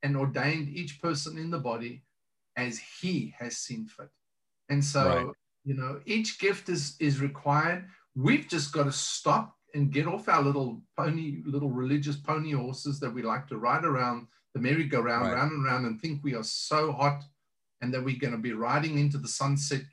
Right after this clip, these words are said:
Speaker 1: liberating the world with our isms and our little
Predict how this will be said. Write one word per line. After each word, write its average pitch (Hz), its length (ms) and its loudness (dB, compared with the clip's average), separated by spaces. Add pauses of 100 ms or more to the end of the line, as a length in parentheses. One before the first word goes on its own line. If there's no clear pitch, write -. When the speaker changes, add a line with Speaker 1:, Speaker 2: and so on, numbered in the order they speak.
Speaker 1:
liberating 135 680 0
the 117 80 -4
world 131 380 -2 (240)
with - 100 -10
our 117 240 -2
isms 135 460 2
and 117 140 -6
our 120 380 -2
little 127 420 -4